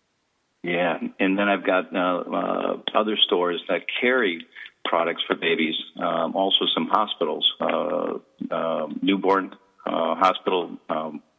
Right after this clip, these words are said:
gift shops and whatnot. They're very interested in the bottle. So over here in the United States, I've already got pre-orders for five thousand, which is good for,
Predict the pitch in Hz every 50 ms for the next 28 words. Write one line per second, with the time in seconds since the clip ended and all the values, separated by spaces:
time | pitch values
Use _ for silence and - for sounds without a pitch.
0 | _ _ _ _ - - 101 - - 113 104 101 - - - - 98 98 98 101
1 | 104 104 104 107 107 - - - - - - - - _ _ - 104 95 98 98
2 | 85 87 82 82 80 82 82 80 - 85 82 78 - - 85 82 80 78 78 76
3 | 78 80 76 - - - 92 92 - - 120 127 131 131 110 120 117 110 98 92
4 | 87 90 92 90 85 78 - - 101 95 90 80 - 90 85 98 98 90 87 90
5 | 90 85 85 - - - 87 87 85 85 82 82 85 80 - - - - 85 82
6 | 82 80 80 - _ _ - - - - _ _ _ _ _ _ _ _ _ _
7 | _ _ _ _ _ _ _ _ _ _ _ - - - - - - - - -
8 | - - - 95 101 107 104 - - 104 123 127 123 151 156 151 143 - _ _
9 | _ _ _ _ _ _ _ _ _ _ _ _ _ _ _ _ _ _ _ -
10 | 101 95 95 95 82 - - 101 80 - - - 87 85 87 87